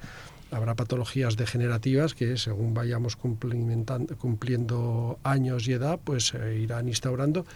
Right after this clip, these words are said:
e irán tomando de alguna manera el mando del barco, sobre todo las degenerativas del sistema nervioso central, y eso, pues, comporta un ajuste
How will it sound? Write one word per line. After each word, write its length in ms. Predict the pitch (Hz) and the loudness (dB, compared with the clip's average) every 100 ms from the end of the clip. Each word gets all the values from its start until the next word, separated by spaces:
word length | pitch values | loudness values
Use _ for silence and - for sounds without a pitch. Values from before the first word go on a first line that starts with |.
| - - | -16 0
e 80 | 147 | 2
irán 320 | 143 160 180 - | 4 4 2 2
tomando 540 | 147 127 139 143 180 | 2 2 2 0 2
de 80 | 160 | 0
alguna 280 | 120 139 143 | 0 0 2
manera 380 | 127 135 151 143 | 2 2 2 0
el 120 | 120 | 0
mando 500 | 120 131 131 139 147 | 0 0 0 2 0
del 220 | 131 113 | 0 0
barco, 520 | 104 98 104 - 143 - - - - | 0 -2 -4 -10 -14 -14 -18 -16 -8
sobre 200 | 123 113 | -6 -2
todo 540 | 127 123 135 143 151 | 0 2 2 2 0
las 220 | 127 107 | -2 0
degenerativas 880 | 117 - 123 110 107 127 131 139 123 | -2 0 0 0 0 0 2 2 2
del 280 | 117 117 110 | 0 0 -2
sistema 340 | - - 120 | -2 -2 -2
nervioso 280 | 117 113 131 | -2 -2 -2
central, 440 | 127 107 110 107 | -2 -2 -2 -4
y 140 | 117 117 | -2 -2
eso, 320 | 110 139 135 - - - - - - | -2 -2 -4 -8 -16 -16 -18 -16 -4
pues, 260 | 123 107 | 0 0
comporta 680 | - 113 107 117 110 127 123 | 0 -2 -2 -2 -2 -2 -2
un 280 | 120 117 113 | 0 2 2
ajuste 840 | 110 127 110 - 139 123 113 104 | 0 -2 -2 2 2 4 2 0